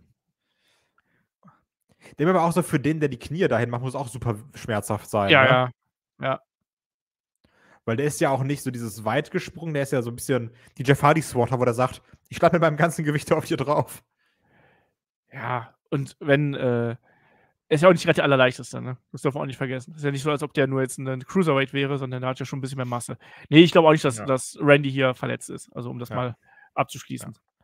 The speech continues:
Speaker 1: das schon. Aber, also, ich, glaube ich jetzt auch nicht, aber hier dieses,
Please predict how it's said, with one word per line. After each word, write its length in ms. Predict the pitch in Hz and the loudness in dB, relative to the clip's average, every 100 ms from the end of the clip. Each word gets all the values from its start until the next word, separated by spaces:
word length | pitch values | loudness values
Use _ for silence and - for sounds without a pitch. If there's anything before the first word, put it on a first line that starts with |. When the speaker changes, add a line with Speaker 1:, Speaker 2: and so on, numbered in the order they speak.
| _ _ | _ _
Speaker 1:
das 140 | - 98 | -20 -14
schon. 240 | - 95 - - - | -12 -12 -14 -20 -8
Aber, 260 | 117 151 160 | 6 8 8
also, 280 | 139 131 123 - | 4 -2 -4 -14
ich, 120 | - | -6
glaube 240 | 131 135 | 0 0
ich 40 | 139 | 0
jetzt 140 | 131 | -2
auch 160 | 135 160 | -2 0
nicht, 180 | 160 | -2
aber 180 | - 131 | -2 -4
hier 140 | 120 139 | -4 -6
dieses, 380 | 123 120 117 | -6 -8 -8